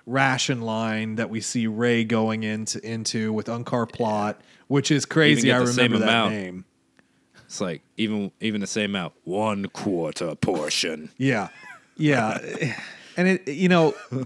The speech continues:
Speaker 1: they literally stood on the deck of the Mil-, the Millennium Falcon. He got a
Speaker 2: Yeah,
Speaker 1: vision
Speaker 2: yeah.
Speaker 1: in the Millennium Falcon of, of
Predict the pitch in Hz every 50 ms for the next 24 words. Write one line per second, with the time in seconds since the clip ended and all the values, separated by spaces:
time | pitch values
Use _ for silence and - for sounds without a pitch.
0 | - - - - - _ - - - 139 165 165 156 156 151 160 170 170 180 180
1 | 175 165 160 147 143 139 123 - - _ - - - - - 147 147 143 135 135
2 | 127 120 113 110 123 120 117 - 113 101 110 107 104 107 110 107 104 104 - -
3 | 117 107 120 107 110 104 107 101 95 87 90 - - 85 85 - - - - -
4 | _ _ _ - 156 156 131 147 131 123 120 110 123 123 123 - 120 113 107 92
5 | 90 - - 110 104 107 113 110 110 107 101 101 - - 113 110 107 - 113 104
6 | 101 - - - - - - - - 127 123 110 - - _ _ _ _ _ -
7 | 123 123 110